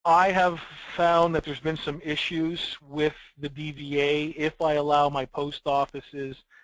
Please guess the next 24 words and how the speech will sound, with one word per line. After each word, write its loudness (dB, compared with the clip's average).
and 0
web 2
access 2
to -14
use -8
it, -2
the -14
D -6
V -4
A -2
kind -6
of -6
restarts 0
itself -2
and -8
never -4
shuts -4
down -6
properly. -4
Um, -10
so -12
you -6
end -2
up -8